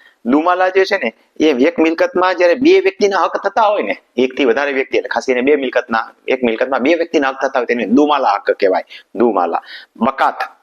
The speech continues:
બાકાયદા જુદી વસ્તુ છે, હિન્દી શબ્દ છે. બા-, બકાત, બકાત એટલે જે મહેસૂલની રકમ અથવા જે સરકારની લેણી રકમ વસૂલ નથી થઈ, એટલે આગલા વર્ષમાં એ ખેંચી જવાની છે અને આગલા વર્ષમાં ખેંચી જઈને લેવાની છે, માંડવાળ નથી થતી,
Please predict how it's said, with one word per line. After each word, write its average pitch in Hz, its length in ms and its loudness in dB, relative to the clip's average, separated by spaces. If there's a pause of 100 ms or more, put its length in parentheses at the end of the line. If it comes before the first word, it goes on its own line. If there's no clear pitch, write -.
(260)
બાકાયદા 147 600 -2
જુદી 156 320 0
વસ્તુ 120 220 0
છે, 104 140 0
હિન્દી 117 300 2
શબ્દ - 320 -2
છે. 87 60 -6 (160)
બા-, - 260 -4 (300)
બકાત, - 340 -2 (440)
બકાત 165 500 -2
એટલે 156 260 0 (340)
જે 113 160 4 (440)
મહેસૂલની 147 640 2
રકમ 131 340 -2
અથવા 120 200 -2 (120)
જે 107 180 2
સરકારની 123 500 -4 (100)
લેણી 156 240 2
રકમ 143 320 -2
વસૂલ 175 340 0
નથી 165 200 0
થઈ, 120 120 -2
એટલે - 440 -2
આગલા 147 240 2
વર્ષમાં 156 280 -2
એ 143 100 -6
ખેંચી 175 240 -2
જવાની 135 400 0
છે 98 80 2 (300)
અને 110 120 0
આગલા 131 240 2
વર્ષમાં 143 320 -4
ખેંચી 151 280 -4
જઈને 165 220 0 (580)
લેવાની 170 580 0
છે, 117 80 0 (360)
માંડવાળ 147 480 0
નથી 175 200 0
થતી, 151 320 -4